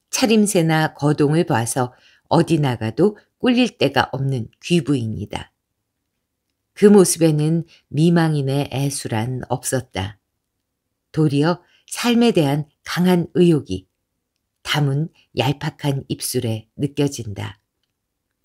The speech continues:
용숙은 그 얄팍한 입술을 한 번 닫고는 옷소매 안으로 손수건을 밀어넣으며 "갖다 주어서 묵기는 묵었다마는 <laughs> 사내 자식이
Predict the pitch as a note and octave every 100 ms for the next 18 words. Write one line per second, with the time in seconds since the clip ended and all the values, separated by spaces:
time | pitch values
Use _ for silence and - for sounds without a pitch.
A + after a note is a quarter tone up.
0 | _ _ _ _ - F#3 G3+ - F#3+ G#3+
1 | G#3 G3+ D3+ D3+ - G3+ G3+ G3 D#3 -
2 | C#3+ D#3 D#3+ - - F#3+ D3+ D3 E3 D3
3 | _ A#2 C3 E3 C#3+ _ _ - F3+ -
4 | F3+ F#3 F3+ C3+ A#2+ A2+ B2 A#2 - A3
5 | A3 F#3 C3 B2 D#3+ F3 D#3 E3+ D3+ A#2
6 | A2+ A2 F3 - _ _ _ _ _ _
7 | _ _ _ _ - F4 F#4 C#4 C#4+ D4+
8 | D#4+ D#4 C#4+ B3 A#3+ A#3 A3 G3 G3 -
9 | D4+ D#4 C4 C4+ D#4 D4+ C#4+ - G3 F3+
10 | D#3+ C#3 B2 A#2 - _ _ - F#4+ -
11 | _ - - A3 D#3+ F#3 F#3+ - - -
12 | F#3